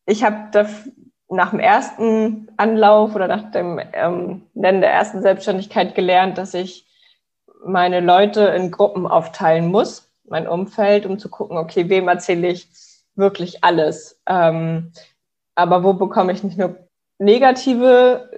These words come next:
ähm, negative Antworten, sondern auch aufbauende Worte? Und wem erzähle ich irgendwie nur so das Oberflächlichste, um einfach nicht immer nur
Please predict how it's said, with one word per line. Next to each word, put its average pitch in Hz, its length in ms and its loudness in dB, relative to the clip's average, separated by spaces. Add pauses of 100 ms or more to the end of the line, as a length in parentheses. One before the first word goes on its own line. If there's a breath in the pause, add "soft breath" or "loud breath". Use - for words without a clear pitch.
(160)
ähm, 202 360 2
negative 226 500 2
Antworten, 202 480 0
sondern 175 300 0
auch 170 240 0
aufbauende 160 680 0
Worte? 180 520 0 (560 loud breath)
Und 190 580 0
wem 202 240 6
erzähle 196 360 2
ich 208 160 -2
irgendwie 190 260 2
nur 185 260 0
so 175 180 -2
das 175 280 -6
Oberflächlichste, 214 1120 0
um 185 160 -6
einfach 180 320 -6
nicht 185 220 -6
immer 175 240 -2
nur 180 420 -4